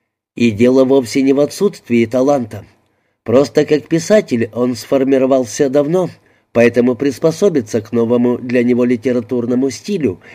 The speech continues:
было слишком сложно. К примеру, в рассказах, которые он в свою бытность сочинял для журналов, нельзя было написать просто «кожа». Она обязательно должна быть загрубевшая на ветру,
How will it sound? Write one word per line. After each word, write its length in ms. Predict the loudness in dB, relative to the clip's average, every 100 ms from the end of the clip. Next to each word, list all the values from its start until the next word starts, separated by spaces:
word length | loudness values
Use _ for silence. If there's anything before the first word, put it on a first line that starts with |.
| -4
было 280 | 0 0 -2
слишком 480 | -2 -4 -2 -6
сложно. 520 | -4 -2 -2 -4 -12 -18 _ _ _ _ _ _ _ _ _
К 80 | -6
примеру, 600 | -2 2 4 6 4 2
в 120 | -2
рассказах, 760 | 0 -2 0 0 2 -2 -6 -12 _ _ _
которые 460 | 0 2 4 4 2
он 240 | -2 -4
в 60 | -4
свою 300 | 0 2 2
бытность 440 | 0 0 -4 -2
сочинял 480 | -4 -4 -2 0 0
для 180 | 0 0
журналов, 640 | 0 0 0 0 -2 -6 _ _ _ _ -6
нельзя 440 | 0 0 2 2
было 200 | 2 2
написать 540 | 0 -2 -4 -2 -2 0
просто 520 | -2 -2 -2 -2 -2
«кожа». 440 | 0 0 0 -8 -14 _ _ _ _ _
Она 260 | -6 0 2
обязательно 680 | 2 2 4 2 2 -2 -2
должна 400 | -2 -2 -4 -2
быть 260 | -2 -2 -8 _ -6
загрубевшая 920 | -2 2 2 4 2 2 -2 -2 0
на 120 | 0
ветру, 380 | -2 -2 -4